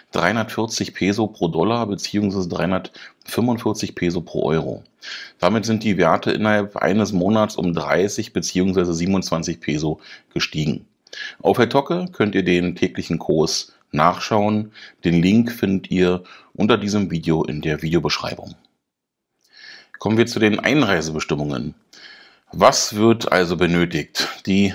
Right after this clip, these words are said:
Zollangaben werden online verpflichtend über Der Viajeros abgefragt. Hierzu habe ich ein extra Video online. Zusätzlich zu den Zollangaben wird noch die Touristenkarte, also sozusagen das Touristenvisa und eine Auslandskrankenversicherung benötigt.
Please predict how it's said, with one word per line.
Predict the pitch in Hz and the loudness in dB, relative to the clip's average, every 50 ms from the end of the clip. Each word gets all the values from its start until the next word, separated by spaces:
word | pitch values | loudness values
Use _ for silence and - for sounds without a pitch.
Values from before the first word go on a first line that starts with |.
| - - | -6 -10
Zollangaben | - - - 107 113 120 123 123 117 113 110 117 117 110 | -4 0 4 4 4 4 4 2 4 4 4 4 4 4
werden | 107 104 104 104 - | 4 4 4 4 2
online | - 98 110 113 117 117 113 | 2 2 2 2 0 0 -2
verpflichtend | 117 107 90 - - 107 - - - 104 - | -4 -6 -8 -6 -6 -6 -6 -4 -6 -6 -4
über | 76 80 92 87 | -2 0 0 2
Der | 90 95 98 95 | 2 2 2 2
Viajeros | 98 90 82 78 78 76 80 87 117 117 110 | 2 0 0 0 0 0 0 0 0 0 0
abgefragt. | 101 - - - 127 - - - 117 135 151 - - - - _ _ - - - - - - - - | -2 -2 -2 -6 -8 -6 -4 -4 -4 -4 -4 -8 -12 -20 -20 _ _ -20 -18 -16 -14 -14 -16 -8 -4
Hierzu | - 127 127 - 131 110 | -2 -2 0 2 2 4
habe | 104 107 107 110 | 4 4 4 2
ich | 107 107 107 - - | 0 0 -2 -2 -2
ein | 90 90 92 90 - | -2 -2 -2 -2 -4
extra | - - - - - 90 80 80 | -4 -6 -6 -6 -4 -4 -4 -4
Video | 80 78 80 71 | -4 -2 -2 -2
online. | - 73 76 73 69 64 52 - - - _ _ _ _ - - - - - _ _ | 0 0 -2 -2 -2 -4 -6 -8 -12 -20 _ _ _ _ -20 -20 -20 -20 -20 _ _
Zusätzlich | - - 147 151 156 151 - - 131 135 | 0 2 4 4 4 2 2 -2 -4 -4
zu | - - | -2 0
den | 98 95 92 | 0 0 0
Zollangaben | 90 - - 107 113 131 120 120 117 110 113 113 110 95 | 0 0 0 2 2 2 0 0 2 2 2 2 2 0
wird | 95 92 - | 0 -2 -2
noch | 92 85 85 | -2 -4 -4
die | - 87 80 | -4 -8 -6
Touristenkarte, | - 82 78 104 113 - - - 127 - - 107 101 101 - 104 104 104 - | -4 -4 -4 -4 -4 -6 -4 -6 -6 -4 -2 0 0 0 0 -2 -2 -2 -2
also | - 73 76 80 80 78 78 76 | -2 -2 -2 -2 -2 -2 -2 -2
sozusagen | 76 80 - - - - 78 73 76 78 78 76 80 78 76 | -4 -4 -8 -8 -8 -8 -4 -2 -2 -2 -2 -2 -4 -4 -6
das | 78 - - | -6 -6 -8
Touristenvisa | - - - 78 92 - - - - 107 104 104 107 - - - - - - - 80 80 92 107 113 123 113 113 113 113 113 113 - - - - - - - _ _ - | -10 -8 -6 -4 -4 -4 -4 -4 -2 -2 -2 -2 -4 -10 -16 -16 -18 -16 -10 -4 0 0 2 2 2 2 2 2 2 0 -2 -6 -14 -20 -20 -20 -20 -20 -20 _ _ -2
und | - 120 143 156 147 - - - - | 0 2 2 2 0 -2 -6 -6 -4
eine | - 82 95 95 101 101 101 98 - - | -2 -2 0 0 0 0 0 0 0 0
Auslandskrankenversicherung | - 90 95 - - 90 82 82 - - - - - 78 82 90 82 85 92 - 98 87 82 85 87 82 | 2 0 0 0 0 -2 -4 -4 -8 -8 -6 -6 -4 -4 -4 -4 -4 -4 -4 -2 -2 -2 0 0 -2 -2
benötigt. | 82 78 76 76 - - 73 - - - - | -2 -4 -4 -4 -4 -6 -8 -10 -12 -20 -20